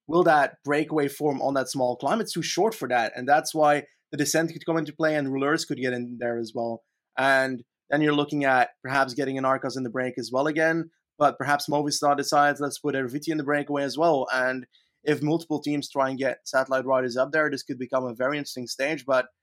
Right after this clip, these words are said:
I think the issue here is that between Colombier and Jouplan, we've got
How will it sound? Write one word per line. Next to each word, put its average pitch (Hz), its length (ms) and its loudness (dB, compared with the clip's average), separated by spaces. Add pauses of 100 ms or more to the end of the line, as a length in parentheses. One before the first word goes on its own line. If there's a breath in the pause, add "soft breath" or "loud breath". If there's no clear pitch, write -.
(260)
I 135 60 -4
think 147 240 -2
the 135 160 -4
issue 151 240 -2
here 139 380 0 (560)
is 127 200 -4
that 120 360 0
between 147 480 -4
Colombier 135 560 0
and 131 220 -2
Jouplan, 139 480 -2
we've 120 200 -6
got 127 280 2